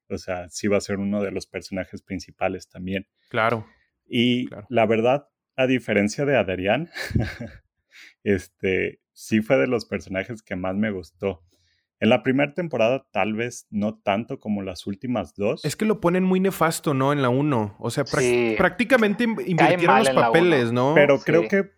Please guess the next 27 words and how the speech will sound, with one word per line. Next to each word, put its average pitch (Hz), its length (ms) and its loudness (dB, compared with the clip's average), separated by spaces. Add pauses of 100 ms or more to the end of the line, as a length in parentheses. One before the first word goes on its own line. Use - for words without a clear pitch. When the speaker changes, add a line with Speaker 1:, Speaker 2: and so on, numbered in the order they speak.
(220)
Speaker 1:
más 135 320 0
que - 100 -8
nada 160 180 -4
en 165 80 -4
los 147 160 0
primeros 110 520 2
episodios. - 960 -4 (200)
Este, - 520 -10
Speaker 2:
Sí. 143 140 0
Speaker 1:
cuando, 95 440 -2 (680)
pero 107 640 0 (720)
una 143 240 2
vez 165 180 0
que - 160 -10
conoce 110 420 0
a, 127 380 0 (120)
al 101 200 -2
hijo 117 300 -6
de, 95 540 -4 (140)
de 95 200 -6
Johnny 107 300 0
Lawrence, 113 680 -6
que 92 160 -6
es - 160 -12
este 98 840 -6
Speaker 2:
Que 127 60 -6
Robbie. 117 420 -4